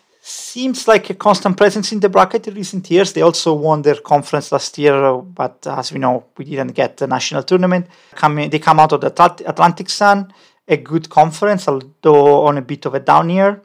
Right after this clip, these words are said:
They retired McGee and Coffey from their tournament upset vit-, victory against Mississippi State in two thousand nineteen. This is now a veteran team with a winning D N A. They are a bit undersized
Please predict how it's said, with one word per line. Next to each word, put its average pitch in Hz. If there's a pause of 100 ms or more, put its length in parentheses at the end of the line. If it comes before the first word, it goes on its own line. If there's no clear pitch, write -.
(380)
They 185
retired 185
McGee 156
and 139
Coffey 180
from 160
their 139
tournament 151
upset 151
vit-, 151
victory 147
against 135
Mississippi 139
State 143
in 131
two 143
thousand 135
nineteen. 175 (640)
This 208
is 185
now 175
a 151
veteran 147
team 214
with 156
a 151
winning 143
D 131
N 120
A. 117 (200)
They 180
are 190
a 196
bit 220
undersized 208